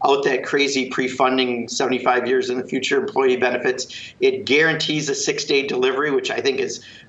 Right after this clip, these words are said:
really, really important, and, and the bill didn't get nearly enough attention. Uh, but I agree with you. We need to do more, and Postmaster DeJoy,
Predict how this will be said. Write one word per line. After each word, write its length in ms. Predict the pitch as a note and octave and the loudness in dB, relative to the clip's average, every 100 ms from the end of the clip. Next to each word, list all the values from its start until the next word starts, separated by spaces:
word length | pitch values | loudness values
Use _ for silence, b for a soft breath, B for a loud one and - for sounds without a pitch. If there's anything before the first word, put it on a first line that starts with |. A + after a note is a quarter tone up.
| - | -4
really, 640 | A#2 B2 B2+ E3 D#3 D#3 | -2 0 2 4 4 2
really 320 | C#3 C#3+ C#3+ | 2 2 0
important, 500 | C#3+ - C#3+ C#3+ C#3+ | -2 -2 -2 0 -2
and, 180 | C3 A#2 | -2 -2
and 220 | A#2 A#2+ | -4 0
the 80 | B2 | 0
bill 260 | B2+ C#3 C#3+ | 2 0 2
didn't 140 | B2+ | 2
get 160 | B2+ C3 | 0 -2
nearly 300 | B2+ C#3 B2+ | 0 2 2
enough 200 | A#2+ B2 | 2 -2
attention. 560 | B2 B2 B2 D#3 D#3 B B B - | -4 -4 -2 -2 -4 B B B 0
Uh, 120 | B2 | 2
but 120 | B2 | 4
I 60 | D#3 | 2
agree 260 | D#3 D3+ | 2 0
with 160 | D#3+ C#3 | 0 0
you. 120 | B2+ | -2
We 100 | A#2+ | -2
need 160 | A#2+ B2+ | -2 -2
to 60 | |
do 140 | A#2+ B2+ | 0 0
more, 260 | A#2+ A#2+ | 2 2
and 80 | A#2+ - | 0 0
Postmaster 480 | B2 - B2+ - | -2 -2 -4 -2
DeJoy, 680 | A2 G#2+ A#2 A#2+ A#2 A#2 - | -4 0 2 4 2 0 -8